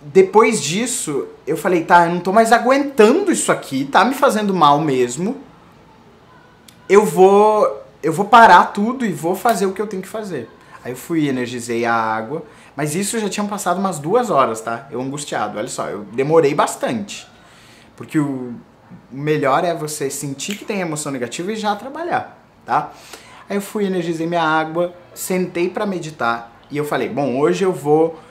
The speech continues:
eu vou usar um óleo essencial que eu gosto muito, que me ajuda muito nas meditações."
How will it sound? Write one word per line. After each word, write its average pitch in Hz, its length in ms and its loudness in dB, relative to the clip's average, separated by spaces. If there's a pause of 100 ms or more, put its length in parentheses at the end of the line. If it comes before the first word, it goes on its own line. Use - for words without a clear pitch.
(580)
eu 131 120 -6
vou 160 260 -4 (560)
usar 165 580 6
um 135 380 -2
óleo 131 240 2
essencial 151 460 0
que - 100 -2
eu 135 60 0
gosto 127 400 0
muito, 131 400 -6
que 147 160 -10
me 127 80 -2
ajuda 127 320 -2
muito 156 440 0
nas 135 160 0
meditações." 120 800 -6